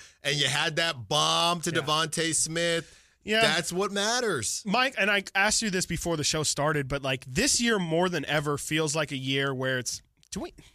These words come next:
Speaker 2: do we have to have a quarterback as M V P?
Speaker 1: Yes.
Speaker 2: And I, I'm not saying that there's not quarterbacks out there who are deserving of being in
Speaker 1: Mm-hmm.
Speaker 2: the conversation, but, like,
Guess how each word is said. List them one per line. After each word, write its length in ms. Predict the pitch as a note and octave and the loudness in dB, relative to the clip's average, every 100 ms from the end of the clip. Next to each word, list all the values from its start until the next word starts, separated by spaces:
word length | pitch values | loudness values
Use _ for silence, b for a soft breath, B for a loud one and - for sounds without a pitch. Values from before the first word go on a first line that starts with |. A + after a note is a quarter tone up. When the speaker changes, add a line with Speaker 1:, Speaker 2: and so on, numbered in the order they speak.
| B | B
Speaker 2:
do 80 | G3 | -6
we 100 | C#4+ | -6
have 320 | F3 D3 D3 | -2 -2 -2
to 80 | - | -4
have 200 | D#3 D#3+ | -4 -6
a 40 | D#3 | -6
quarterback 520 | D3+ D3+ D3+ D3+ D3+ | -6 -4 -4 -6 -6
as 100 | C3+ | -8
M 140 | C#3+ | -8
V 160 | C#3+ C#3 | -8 -8
P? 260 | C#3+ C#3 C#3 | -8 -8 -6
Speaker 1:
Yes. 300 | G2+ - - _ | -6 -6 -14 _
Speaker 2:
And 100 | F#3+ | -2
I, 120 | F#3+ | 0
I'm 280 | G3+ G3+ G#3+ | 0 -2 -2
not 220 | A3+ G#3+ | 0 0
saying 240 | - G3 F#3+ | 0 0 0
that 120 | E3 | -2
there's 160 | D#3+ | -4
not 180 | D#3 D#3 | -2 -4
quarterbacks 440 | - D#3+ D#3+ D3 - | -4 -4 -2 -2 -2
out 160 | D3 | -4
there 160 | D#3 C#3+ | -6 -6
who 100 | C#3+ | -6
are 60 | |
deserving 540 | C3+ B2 B2+ C3+ C#3+ C3+ | -8 -8 -6 -6 -6 -8
of 100 | A#2+ | -6
being 200 | C3+ C3+ | -4 -4
in 80 | C3+ | -4
Speaker 1:
Mm-hmm. 60 | |
Speaker 2:
the 60 | C3 | -6
conversation, 760 | C#3+ C#3+ B2 - C3 D3+ G#3 F#3 | -4 -4 -4 -4 -2 0 -2 -2
but, 180 | D#3 | -6
like, 260 | C#3+ B2+ - | -4 -4 -6